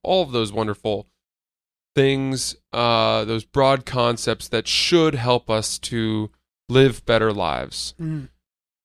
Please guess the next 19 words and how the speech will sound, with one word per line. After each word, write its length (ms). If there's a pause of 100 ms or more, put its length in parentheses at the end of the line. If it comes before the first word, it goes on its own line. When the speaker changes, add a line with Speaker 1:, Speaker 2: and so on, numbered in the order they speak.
Speaker 1:
But 160
sometimes 1300 (640)
I 240
get 320 (360)
annoyed 600 (760)
hearing 460
them. 220 (420)
Speaker 2:
Okay, 220
so 340
let's 260
talk 200
about 240
mine, 300
though. 240
What 260
about 320
mine 320
annoy 300
you? 120